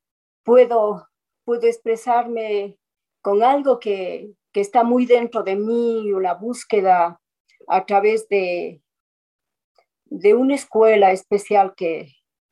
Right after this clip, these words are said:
de meditación que he seguido desde hace muchos años. Y es lo que es la luz. El metal me permite expresarme con eso,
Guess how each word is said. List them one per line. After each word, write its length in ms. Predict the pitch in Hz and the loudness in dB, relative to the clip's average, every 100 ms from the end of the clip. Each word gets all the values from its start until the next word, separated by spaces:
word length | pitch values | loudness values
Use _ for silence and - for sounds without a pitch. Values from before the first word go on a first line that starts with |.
| _ | _
de 300 | - 262 185 | -16 -6 -2
meditación 800 | 185 202 208 - 190 - 226 220 | 0 -2 -2 -2 0 0 0 0
que 120 | 214 | -6
he 20 | 175 | -8
seguido 480 | 196 185 202 190 | -6 -2 -2 -2
desde 240 | 180 170 180 | -4 -6 -6
hace 200 | 185 185 | -6 -2
muchos 400 | 185 196 196 185 | -2 -2 -6 -2
años. 460 | 190 190 190 - _ _ _ _ _ _ _ - | 0 0 -2 -6 _ _ _ _ _ _ _ -10
Y 880 | 208 208 202 202 196 196 196 196 - | -4 -2 -2 -2 -4 -6 -6 -8 -4
es 560 | - 240 240 - - _ _ - | 0 2 0 -10 -16 _ _ -6
lo 280 | - 190 | -2 0
que 80 | 190 | 4
es 100 | 226 | 4
la 120 | 202 | 4
luz. 480 | 185 196 185 - - _ _ _ _ _ _ _ _ _ _ | 2 0 -8 -16 -20 _ _ _ _ _ _ _ _ _ _
El 140 | 196 | -6
metal 360 | 208 226 269 254 | -4 0 2 2
me 140 | 247 | 0
permite 500 | 233 226 220 240 247 - | 0 0 0 -4 -6 -6
expresarme 720 | 226 208 - 208 - 214 208 | -6 -6 -6 -4 -2 -2 -2
con 240 | 185 196 196 | -4 -4 -4
eso, 240 | 196 - | -6 -10